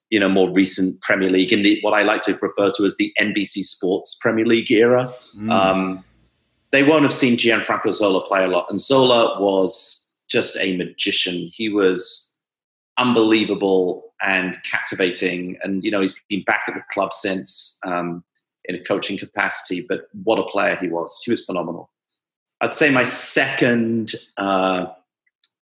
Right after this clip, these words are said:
Speaker 1: uh, favorite player in the history of Chelsea is probably Joe Cole. You know, didn't grow up at Chelsea,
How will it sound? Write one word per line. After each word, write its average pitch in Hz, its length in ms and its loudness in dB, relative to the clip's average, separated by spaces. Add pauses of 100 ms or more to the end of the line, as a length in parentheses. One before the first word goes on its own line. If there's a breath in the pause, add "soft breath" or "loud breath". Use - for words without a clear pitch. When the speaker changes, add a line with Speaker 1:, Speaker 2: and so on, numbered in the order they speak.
(140)
Speaker 1:
uh, 92 280 0
favorite 101 360 0
player 98 500 2 (1300)
in 92 80 -6
the 98 60 -2
history 110 340 -4
of - 60 -8
Chelsea 101 260 0
is 98 80 -4
probably 127 240 -2
Joe 101 220 2
Cole. 107 540 -4 (420)
You 101 80 -4
know, 98 160 0
didn't 120 240 0
grow 113 160 2
up - 100 -8
at - 60 -8
Chelsea, 107 580 -2